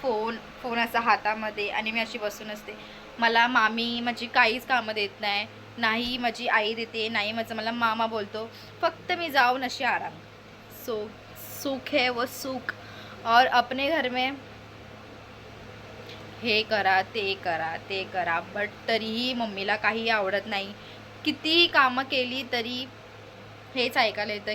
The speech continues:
की तू काय करते, इधर से सुनने का,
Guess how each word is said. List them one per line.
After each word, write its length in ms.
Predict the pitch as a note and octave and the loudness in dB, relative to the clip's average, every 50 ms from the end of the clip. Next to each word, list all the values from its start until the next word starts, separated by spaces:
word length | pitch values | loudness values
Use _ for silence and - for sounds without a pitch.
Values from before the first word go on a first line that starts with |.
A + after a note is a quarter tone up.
| G#3+ - | -6 -8
की 100 | A#3+ A#3+ - - | -12 -12 -10 -8
तू 60 | - C#4+ - - - | -10 -10 -8 -2 2
काय 180 | - B3 A3+ A3+ | 4 6 6 4
करते, 400 | A3 A#3 A3+ - - - C#3+ B2+ - - - - - - - - - - - - - - - - - - - - - - - - - - - - - - - - - - - - - - - - - - - - - - - - - - - - | 4 0 -2 -2 -4 -14 -16 -16 -16 -18 -20 -20 -20 -20 -20 -20 -20 -20 -20 -20 -20 -18 -18 -18 -18 -18 -16 -16 -16 -16 -16 -16 -18 -18 -18 -16 -16 -16 -16 -16 -16 -16 -16 -16 -16 -16 -16 -16 -16 -16 -16 -16 -16 -16 -16 -16 -16 -14 -12 -8
इधर 220 | A#3 G3+ G#3+ A3 | -4 0 0 0
से 120 | A3 - B3+ | -2 -4 -8
सुनने 360 | - C#4 C4+ A#3+ A#3 A3+ A3+ | -6 -6 -4 -4 -2 -2 0
का, 200 | A3+ B3+ C4 | 2 2 2